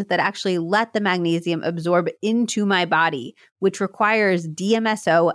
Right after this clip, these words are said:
as an ingredient, which I have actually never seen in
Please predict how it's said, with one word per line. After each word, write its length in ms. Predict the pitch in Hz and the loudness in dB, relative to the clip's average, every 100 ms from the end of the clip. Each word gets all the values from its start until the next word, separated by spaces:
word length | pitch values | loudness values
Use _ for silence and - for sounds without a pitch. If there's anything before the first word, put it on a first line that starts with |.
| - | -2
as 280 | 180 190 208 | -2 -2 0
an 40 | |
ingredient, 600 | 196 180 165 160 165 127 | 0 0 0 0 -2 -2
which 160 | 175 - | -2 0
I 100 | 165 | -2
have 160 | 190 - | -4 -4
actually 460 | 196 - 220 214 170 | -6 -4 -4 -2 -4
never 420 | 175 185 220 233 | -2 -2 0 -4
seen 480 | - 185 180 180 190 - - | -4 -4 -2 -4 -6 -12 -6
in 180 | 202 | -6